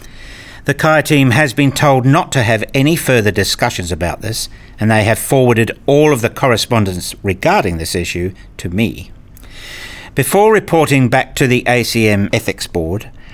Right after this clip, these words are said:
I wanted to contact you and understand more about what you were attempting and what you hoped to achieve.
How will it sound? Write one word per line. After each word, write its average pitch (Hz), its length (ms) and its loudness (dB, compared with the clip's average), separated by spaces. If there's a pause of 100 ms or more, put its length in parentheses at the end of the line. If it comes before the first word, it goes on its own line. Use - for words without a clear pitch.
(140)
I 120 120 2
wanted 143 320 2
to 156 80 0
contact - 580 0
you 107 380 2
and 127 220 2
understand 165 520 0
more 226 360 4
about 202 280 2
what 151 280 0
you 160 80 4
were 175 100 4
attempting 98 600 -2 (420)
and 151 120 2
what 180 180 2
you 220 100 2
hoped 127 440 -2
to 135 120 0
achieve. 123 540 -4